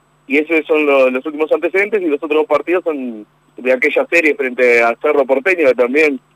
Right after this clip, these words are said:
eh, queda un poco en el recuerdo por aquel partido en Paraguay, que parecía que Peñarol, después de perder tres a uno de local, eh, sacaba un dos a cero de visitante con goles de, del Cebolla Rodríguez y Carlos Diogo,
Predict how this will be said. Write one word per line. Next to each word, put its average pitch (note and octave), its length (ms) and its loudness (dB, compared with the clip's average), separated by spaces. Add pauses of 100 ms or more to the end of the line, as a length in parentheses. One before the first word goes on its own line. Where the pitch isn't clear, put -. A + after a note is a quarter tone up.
(380)
eh, D3 140 -6
queda E3+ 180 4
un C#3+ 80 0
poco E3 220 2
en C#3+ 60 2
el C#3 100 -2
recuerdo F3+ 380 2
por C#3+ 120 2
aquel C#3+ 220 -2
partido C3 640 2
en A#2+ 100 -2
Paraguay, C3+ 560 2 (480)
que A2+ 140 -6
parecía B2+ 380 0
que B2+ 100 0
Peñarol, C3+ 680 2 (220)
después C3+ 300 0
de E3 80 4
perder D#3+ 260 0
tres D#3+ 220 -8
a D#3 40 2
uno D#3+ 200 2
de D#3 80 4
local, F#3 480 0 (280)
eh, B2 240 -6
sacaba D3 360 2
un C3+ 100 -2
dos D3+ 180 0
a C#3 140 0
cero D#3 240 4
de B2 80 4
visitante C3+ 520 -2
con B2 140 -6
goles C3 240 2
de, A#2 240 2 (400)
del B2+ 160 -4
Cebolla D3 300 2
Rodríguez D3 380 2
y D3+ 60 -12
Carlos D#3+ 260 4
Diogo, F3 380 2